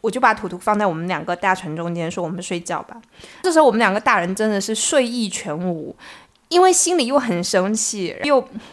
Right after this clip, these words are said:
被图图吵了一下，所以其实完全睡不着。我就跟他说了三句话，我说我说三句话我们就睡觉。我说第一是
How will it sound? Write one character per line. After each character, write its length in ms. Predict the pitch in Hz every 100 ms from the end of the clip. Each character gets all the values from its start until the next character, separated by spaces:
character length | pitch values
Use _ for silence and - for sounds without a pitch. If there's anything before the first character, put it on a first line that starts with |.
| - -
被 80 | 294
图 200 | 285 175
图 200 | 185 208 - -
吵 300 | - 202 156
了 120 | 160
一 120 | 165
下， 260 | 190 196 180
所 160 | 226
以 60 | 262
其 100 | -
实 80 | 220
完 220 | 196 175
全 160 | 196 180
睡 160 | 220
不 120 | 196 196
着。 220 | 180 -
我 80 | 247
就 80 | 262
跟 100 | 277
他 140 | 285
说 180 | 285 294
了 80 | 247
三 260 | - 226 226
句 160 | 208
话， 280 | 190 196 170 -
我 40 |
说 120 | 269
我 80 | 220
说 160 | 240 226
三 200 | 220 220
句 100 | 208
话 180 | 208
我 60 | 190
们 100 | 202
就 100 | 180
睡 200 | 185 -
觉。 200 | - - - _ _ - - _ _ _
我 100 | 208
说 100 | 190
第 320 | 214 226 220
一 80 | 226
是 340 | 226 226 196